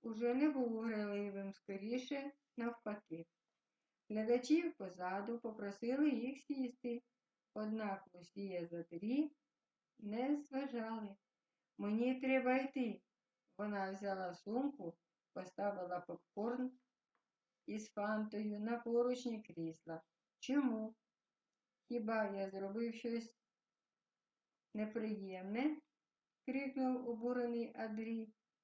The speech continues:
У його голосі звучали злісні нотки.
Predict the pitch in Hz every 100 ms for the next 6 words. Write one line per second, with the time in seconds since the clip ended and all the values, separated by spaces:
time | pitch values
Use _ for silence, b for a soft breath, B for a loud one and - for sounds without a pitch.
0 | _ _ _ _ _ - 202 208 208 214
1 | 175 202 233 277 269 220 196 190 165 -
2 | 202 214 226 233 _ _ _ _ _ _
3 | 190 180 175 185 196 202 190 170 - -
4 | 151